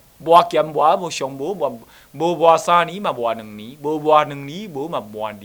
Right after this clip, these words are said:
外，是毋是安尼？吼，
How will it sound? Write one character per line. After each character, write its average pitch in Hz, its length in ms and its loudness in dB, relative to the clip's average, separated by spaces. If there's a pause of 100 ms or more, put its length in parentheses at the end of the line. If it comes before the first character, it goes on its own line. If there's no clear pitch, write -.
(380)
外， 113 180 -6 (500)
是 - 160 -18
毋 120 60 -14
是 113 140 -10
安 120 200 -4
尼？ 120 120 -18 (560)
吼， 95 260 -14